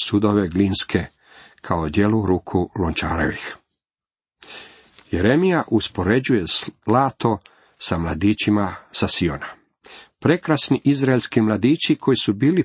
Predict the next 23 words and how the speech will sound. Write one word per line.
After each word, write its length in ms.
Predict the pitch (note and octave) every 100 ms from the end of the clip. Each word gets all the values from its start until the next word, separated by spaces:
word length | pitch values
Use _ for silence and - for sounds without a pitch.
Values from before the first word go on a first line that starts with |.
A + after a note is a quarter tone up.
| -
poput 420 | C#3 - G2+ -
zlatnih 480 | D#2+ G#2+ G#2+ - -
posuda, 420 | - C#3 - A#2 G#2 - - -
sada 260 | - G#2 G#2 -
su 120 | F2+
poput 380 | - G#2 F#2 -
posuda 440 | - G2+ - F2+ E2+
od 180 | F2+
gline. 340 | - E2+ D2 - _ _ - - _
Slomljeni 580 | - - F2+ F#2 F2 D#2+
su. 220 | - - - _ - - -
Upravo 460 | C3 - B2+ B2+
je 200 | B2 A#2 -
ovo 300 | A2 A2+ -
ono 320 | A2+ D3 D#3+ -
što 280 | - A2+
je 160 | G#2 G2
zastrašujuće 920 | E2 - - G2+ B2+ - C3 G2+ -
u 120 | E2
ratu. 320 | G#2 A2+ - - - - - _
Bivaju 520 | F#2 G#2+ A#2 A2 G2 -
eliminirani 880 | F2 E2 E2+ F2 G2+ C3+ C3+ B2 - - - _
najodličniji 1400 | - F2 G#2+ C#3+ D3+ C#3+ - F2 E2 G#2 - - G#2 G2+